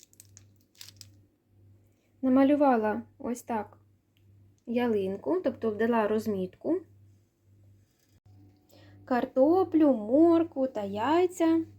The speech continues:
потрібно почистити. Вага картоплі, чиста вага — триста шістдесят грамів. Чиста вага моркви — двісті грамів. Картоплю натираю ось на такій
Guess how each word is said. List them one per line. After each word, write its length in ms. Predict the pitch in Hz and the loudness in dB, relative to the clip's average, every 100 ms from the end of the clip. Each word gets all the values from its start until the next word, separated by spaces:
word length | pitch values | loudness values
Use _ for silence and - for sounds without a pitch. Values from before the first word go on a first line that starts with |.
| - _ _ _ | -20 _ _ _
потрібно 420 | 208 - 311 403 349 | -16 -2 0 2 0
почистити. 880 | 240 233 196 208 - 233 269 339 381 - - - - - _ _ _ | -2 -6 -8 -10 -10 -10 -2 -2 -2 -10 -20 -20 -20 -20 _ _ _
Вага 500 | 226 262 262 262 214 - _ - | -4 -2 0 -2 -4 -10 _ -12
картоплі, 720 | 233 - 214 190 226 302 381 - | -10 -8 -8 -8 -4 -4 -4 -10
чиста 380 | - 233 - 262 | -16 -12 -6 -2
вага — 320 | 320 370 403 | -2 -2 -2
триста 380 | - 359 - 269 | -2 -4 -4 -6
шістдесят 580 | 233 208 214 269 294 | -8 -8 -8 -6 -6
грамів. 400 | 208 196 196 151 - _ _ _ - _ _ _ _ _ | -6 -8 -10 -12 -18 _ _ _ -20 _ _ _ _ _
Чиста 340 | - 285 277 240 | -6 -6 -6 -6
вага 320 | 233 240 220 | -6 -6 -6
моркви — 540 | 208 202 220 - 403 320 | -2 -2 -4 -4 -2 -2
двісті 380 | 247 247 - | -4 -8 -8
грамів. 400 | 240 240 233 233 240 - - _ _ - - | -8 -8 -8 -10 -12 -18 -20 _ _ -20 -10
Картоплю 720 | 269 269 - 220 214 320 480 | -6 -6 -4 -8 -6 0 0
натираю 640 | 381 262 226 240 392 440 277 | 0 -2 -4 -2 -2 0 -2
ось 220 | 359 - | -4 -6
на 80 | 285 | -8
такій 500 | 240 214 294 359 | -8 -12 -6 -4